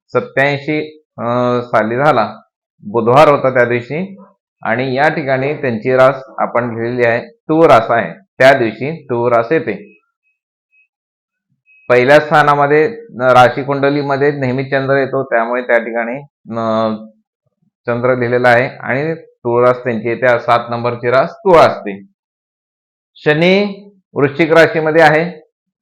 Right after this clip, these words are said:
वक्री आहे. न-, धनु राशीमध्ये हर्षल आणि नेपच्यून आहे, त्यामुळं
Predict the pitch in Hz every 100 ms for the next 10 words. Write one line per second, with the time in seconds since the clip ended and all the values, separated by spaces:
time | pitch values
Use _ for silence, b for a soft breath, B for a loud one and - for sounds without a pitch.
0 | _ 117 120 147 165 156 160 185 - _
1 | _ _ _ _ _ _ _ _ _ _
2 | _ _ _ _ _ _ _ _ - 123
3 | 131 131 131 117 131 139 175 170 165 165
4 | 165 127 127 135 - 131 123 165 165 139
5 | 98 - _ _ 117 139 143 131 135 147
6 | 139 131 131 135 _ _ 127 127 123 139